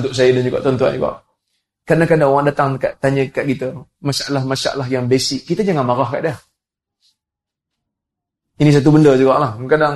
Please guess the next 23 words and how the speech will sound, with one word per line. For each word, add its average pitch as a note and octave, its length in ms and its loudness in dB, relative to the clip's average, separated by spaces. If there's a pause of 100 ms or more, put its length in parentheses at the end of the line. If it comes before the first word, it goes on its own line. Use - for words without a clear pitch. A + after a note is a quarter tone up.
orang C#3+ 260 -2 (300)
tanya D3+ 240 2
soalan D3 320 0
basic. C#3+ 320 -2 (500)
Kita A3+ 160 -2
duk F#3 160 2
pelikir, E3 240 2
apa C4 400 0
soalan G3+ 320 2
macam G3 160 0
ni G3 80 0
pun E3 140 0
nak D#3+ 100 -2
tanya? A3 160 -4 (480)
No. B2+ 40 -6 (1700)
Kerana F#3 240 0
dia F3 120 6
mungkin F3+ 440 2
baru D#3 320 -2
nak - 160 -2
balik F#3 220 4
pada F#3 100 2
Islam. B3+ 280 -2